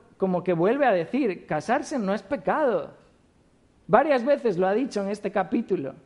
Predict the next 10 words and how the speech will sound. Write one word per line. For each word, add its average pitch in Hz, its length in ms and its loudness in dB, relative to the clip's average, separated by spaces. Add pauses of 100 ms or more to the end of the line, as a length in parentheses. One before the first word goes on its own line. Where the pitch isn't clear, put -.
(460)
Casarse 233 560 0
no 202 240 2
es 220 140 -2
pecado, 240 560 -2 (260)
que 190 160 0
se 190 220 -4
case. 269 500 -6 (2250)
Si 226 240 0
lo 233 140 4
desea 233 760 0